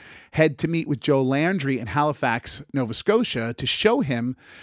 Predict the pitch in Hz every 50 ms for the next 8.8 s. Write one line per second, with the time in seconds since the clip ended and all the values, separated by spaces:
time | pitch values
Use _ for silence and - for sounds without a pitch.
0 | - - - - 107 - 165 147 - 160 131 131 147 160 160 151 160 160 156 156
1 | 151 143 - - - - 196 190 165 147 131 127 120 - 123 120 - - - -
2 | 143 135 123 135 120 120 120 113 104 117 110 117 - - - 143 127 110 - -
3 | 120 120 113 113 110 104 107 - - 117 113 131 208 - - 190 - - 180 156
4 | 123 117 110 - - 180 - _ _ - 160 156 156 156 151 147 143 139 - -
5 | - - 151 147 - - 110 120 131 135 - - 123 139 156 151 147 139 135 -
6 | - - - 131 127 123 123 - - - - - - - - - 139 127 - -
7 | - - - - 151 139 - 123 113 113 104 123 113 113 113 113 110 - - 120
8 | 113 110 107 - - 107 - - - 107 107 101 98 107 -